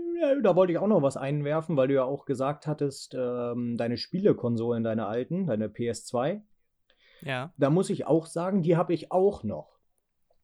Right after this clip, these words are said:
Speaker 1: Aber nicht, weil ich darauf noch spielen möchte, äh, sondern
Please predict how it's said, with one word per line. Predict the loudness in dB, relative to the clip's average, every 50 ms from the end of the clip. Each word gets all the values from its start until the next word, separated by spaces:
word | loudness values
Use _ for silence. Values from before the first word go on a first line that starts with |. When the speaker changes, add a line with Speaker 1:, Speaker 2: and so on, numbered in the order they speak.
| _ _ _ _ _
Speaker 1:
Aber | -6 -2 0 2
nicht, | 4 4 2 2 -2 -8 -4
weil | -2 0 0
ich | 0 0
darauf | 0 0 2 2 2 0 0
noch | -4 -4 -4
spielen | -8 -8 _ 2 4 4 6 6 4 0
möchte, | 0 -2 -4 -4 -4 -4 -4 -4 -4 -10 -16 -20 -20 _ _ _ _ _ _ _ _ _ _ _ _
äh, | -12 -10 -8 -4 -4 -2 -2 -2
sondern | -2 0 0 0 2 2 2 2 0 0 -2 -2 -4 -6 -8 -10 _